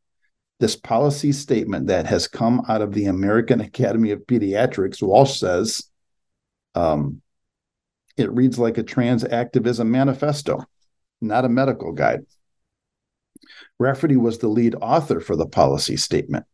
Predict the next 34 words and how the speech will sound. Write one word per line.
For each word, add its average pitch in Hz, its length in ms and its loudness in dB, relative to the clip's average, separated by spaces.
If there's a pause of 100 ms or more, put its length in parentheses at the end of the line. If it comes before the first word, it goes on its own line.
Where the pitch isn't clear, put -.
(120)
and 113 120 2
the 101 80 0
lawsuit 143 600 0
argues 90 580 -2 (140)
he's 113 320 0
used 143 400 -2
it 90 220 -6
to 123 120 4
launch 110 520 -2
his 135 300 4 (100)
own 190 340 2
medical 87 480 -2
career. 65 560 0
Oh, 160 720 0 (640)
all 147 120 2
right. 127 360 0
So 113 360 2
he's 117 280 -2
gonna 147 220 0
make 143 240 2
a 117 40 -8
profit 139 540 -2
off 65 240 0
of - 180 -8
this, - 520 0 (880)
and 98 300 0
then 151 140 2
he's 185 180 -2
also 143 280 2
gonna, 113 300 0 (280)
he's 160 220 -6
gonna 202 180 0
become 175 340 0
famous. - 760 -2